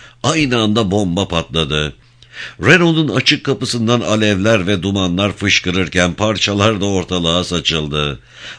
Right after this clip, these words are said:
O arada arka pencere de patlayınca genç kadının üzerine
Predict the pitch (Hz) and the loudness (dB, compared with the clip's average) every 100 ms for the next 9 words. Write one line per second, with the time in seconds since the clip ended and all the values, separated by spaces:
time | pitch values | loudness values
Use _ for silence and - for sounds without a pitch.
0 | - 185 147 82 76 90 90 101 151 147 | 2 6 6 4 2 2 4 2 0 2
1 | 135 117 131 127 113 92 90 80 85 85 | 0 2 2 2 2 0 -2 -4 0 0
2 | 85 85 87 101 139 - 127 113 127 131 | 2 0 0 2 2 2 0 2 2 2
3 | 90 80 80 73 80 90 | 0 0 0 0 2 2